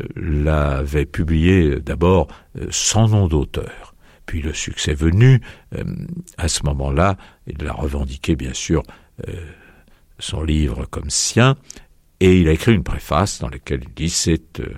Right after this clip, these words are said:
plaidoyer, euh, pour l'abolition, contre la peine de mort, et dans laquelle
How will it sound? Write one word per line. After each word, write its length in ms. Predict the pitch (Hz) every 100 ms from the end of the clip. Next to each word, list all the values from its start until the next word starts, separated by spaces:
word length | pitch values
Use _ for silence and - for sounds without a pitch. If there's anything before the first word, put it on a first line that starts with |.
| - - -
plaidoyer, 720 | - 71 69 73 69 71 73 67
euh, 120 | - - - _ _ _ -
pour 240 | 92 76
l'abolition, 680 | 69 65 64 65 - 69 67
contre 360 | 80 80 73 64
la 100 | 65
peine 200 | - 67
de 80 | 71
mort, 200 | 98 107
et 40 |
dans 100 | 69
laquelle 260 | 65 -